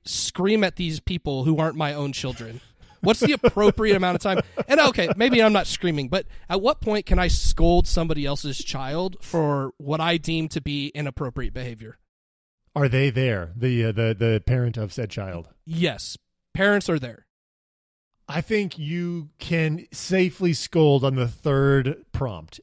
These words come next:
Speaker 2: I don't think you can go right out the gate with, "Don't touch the f-, light!" <laughs>
Speaker 1: I, I, I think, I think you might have had a hot mic there, Aaron. <laughs> No, okay.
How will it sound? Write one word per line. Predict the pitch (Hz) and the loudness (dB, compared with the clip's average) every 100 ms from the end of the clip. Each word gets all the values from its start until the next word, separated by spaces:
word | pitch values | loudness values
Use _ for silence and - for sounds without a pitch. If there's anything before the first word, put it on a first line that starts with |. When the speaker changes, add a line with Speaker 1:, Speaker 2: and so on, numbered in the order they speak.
| - | -6
Speaker 2:
I | |
don't | 151 | -4
think | 147 165 | -4 -4
you | 143 | -2
can | |
go | 151 151 | 6 6
right | 143 143 | 6 4
out | 139 | 2
the | 143 | 0
gate | 123 151 131 | 0 0 0
with, | 143 - | -2 2
"Don't | 370 359 | 2 2
touch | - 370 - | -2 -2 -2
the | 320 | -10
f-, | - 988 988 988 | 2 6 6 6
light!" | 381 370 339 - - _ _ - - - - - _ _ _ _ _ _ _ _ _ | 8 6 6 -2 -18 _ _ -14 -14 -14 -8 -8 _ _ _ _ _ _ _ _ _
<laughs> | 262 - - | -8 -6 0
Speaker 1:
I, | 233 196 113 120 - 269 | 4 4 4 -2 0 2
I, | 226 - - - | 4 2 2 4
I | 208 | 6
think, | 262 254 - - | 6 4 4 2
I | 190 | 4
think | - 240 - | 4 2 2
you | 233 180 - | 0 0 -2
might | 208 - | -2 -2
have | 220 - - - - - - - - | -4 -6 -12 -12 -12 -12 -8 -8 2
had | 226 | 4
a | 185 | 6
hot | 214 220 | 6 6
mic | 214 214 | 4 2
there, | 208 - 151 202 - | 2 -2 -2 -6 -4
Aaron. | 175 190 240 - | 2 4 8 10
<laughs> | 311 - 427 - - - 392 - - - - - - - - _ _ _ _ 214 185 - 196 156 _ _ _ _ _ _ _ | 10 6 2 2 -2 -4 -8 -8 -12 -14 -14 -14 -12 -12 -14 _ _ _ _ -20 -20 -18 -18 -20 _ _ _ _ _ _ _
No, | 240 254 | 0 2
okay. | 240 233 | 2 2